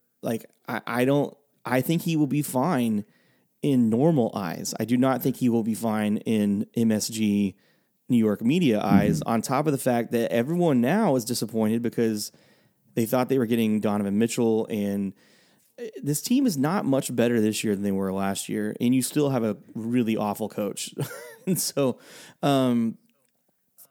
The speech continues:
Speaker 1: or not, I mean, really awful is probably not fair. You have a coach who is wearing out his welcome very quickly.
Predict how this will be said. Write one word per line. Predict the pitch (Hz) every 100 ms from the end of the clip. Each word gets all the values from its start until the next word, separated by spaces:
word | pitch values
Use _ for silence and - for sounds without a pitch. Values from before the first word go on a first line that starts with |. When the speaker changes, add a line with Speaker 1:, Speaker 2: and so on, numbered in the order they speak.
| _ - 127
Speaker 1:
or | 156 139 135
not, | 135
I |
mean, | 131 127 120 120 123 -
really | 135 139
awful | 120 107
is | 107
probably | 110 98
not | 98
fair. | - 98 107
You | 139
have | 170
a |
coach | 165 135 123 -
who | 117
is | 107
wearing | 107 104 101
out | 98
his | 95
welcome | 98 95 95 104
very | 107 98
quickly. | - - - 127